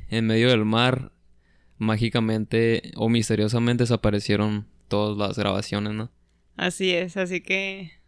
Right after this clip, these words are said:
Speaker 2: aquí andamos después de una semana sin grabar nada, pero con todas las ganas del mundo. Oye, ¿qué te pareció, em, la retroalimentación del último capítulo?
Speaker 1: ¿De la gente, dices?
Speaker 2: Ajá.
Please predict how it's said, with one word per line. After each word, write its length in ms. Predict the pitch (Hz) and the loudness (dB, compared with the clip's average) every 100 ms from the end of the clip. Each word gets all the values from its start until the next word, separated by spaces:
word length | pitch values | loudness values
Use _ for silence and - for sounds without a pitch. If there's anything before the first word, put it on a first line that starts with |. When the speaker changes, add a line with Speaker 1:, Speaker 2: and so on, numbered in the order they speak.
| _ - | _ -4
Speaker 2:
aquí 240 | 190 170 | -2 0
andamos 600 | 190 196 214 226 226 233 233 | -2 2 2 2 -2 -4 -2
después 500 | 190 - 175 170 170 | -4 -4 -2 -2 0
de 240 | 190 185 | -2 -2
una 240 | 180 180 | -4 -6
semana 460 | 185 185 170 165 180 | -6 -6 -4 -2 -2
sin 180 | 190 185 | 0 0
grabar 380 | 160 160 160 180 | 0 -2 -2 -2
nada, 480 | 196 214 220 220 _ - - - | -2 -2 -4 -8 _ -20 -20 0
pero 220 | 190 185 | 2 2
con 180 | 180 175 | 0 -2
todas 180 | 175 175 | 0 0
las 160 | 175 | 0
ganas 300 | 165 165 175 | -2 -4 -4
del 160 | 170 156 | -4 -6
mundo. 420 | - - - 185 _ _ _ _ _ _ _ - | -8 -14 -16 -18 _ _ _ _ _ _ _ -2
Oye, 180 | 226 | 0
¿qué 80 | 254 | 2
te 120 | 247 240 | 2 4
pareció, 800 | 240 247 - 226 220 220 214 - _ _ - | 4 4 2 2 4 2 0 -6 _ _ -2
em, 920 | 214 208 208 208 202 190 175 170 185 _ _ - - _ | 0 2 2 0 -2 -4 -8 -14 -20 _ _ -20 -20 _
la 160 | 196 208 | 2 4
retroalimentación 1000 | 208 208 202 202 196 196 196 196 190 190 | 4 2 2 2 2 0 0 0 0 2
del 140 | 190 190 | 2 2
último 340 | 190 196 190 | 0 -2 -2
capítulo? 640 | 196 185 185 - 165 180 - _ _ _ _ _ _ _ _ | -2 -2 -4 -4 -8 -10 -16 _ _ _ _ _ _ _ _
Speaker 1:
¿De 220 | 127 117 | -8 -2
la 120 | 117 107 | -2 -2
gente, 340 | 120 143 151 | -2 -2 0
dices? 380 | 170 185 113 117 | 0 0 -2 -2
Speaker 2:
Ajá. 400 | 175 175 165 | -4 -4 -6